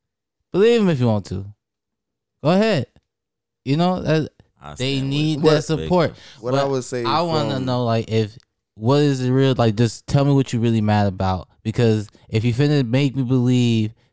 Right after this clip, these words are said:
Speaker 1: that you were once trafficked by T I,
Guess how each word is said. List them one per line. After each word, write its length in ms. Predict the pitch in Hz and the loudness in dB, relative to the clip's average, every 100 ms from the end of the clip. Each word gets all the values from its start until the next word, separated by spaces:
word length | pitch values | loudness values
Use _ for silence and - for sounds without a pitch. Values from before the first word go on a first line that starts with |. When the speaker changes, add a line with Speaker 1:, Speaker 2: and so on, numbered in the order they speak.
| - | -6
Speaker 1:
that 100 | 104 | -2
you 160 | 104 | 0
were 100 | 123 | 2
once 300 | 120 120 117 | 2 0 -2
trafficked 680 | - 135 127 120 110 107 - - _ _ _ _ - | -2 0 0 0 -2 -2 -10 -20 _ _ _ _ -6
by 240 | 113 110 | -2 -2
T 260 | 107 131 120 | -2 -4 0
I, 540 | 123 123 110 110 113 | 0 2 2 0 -2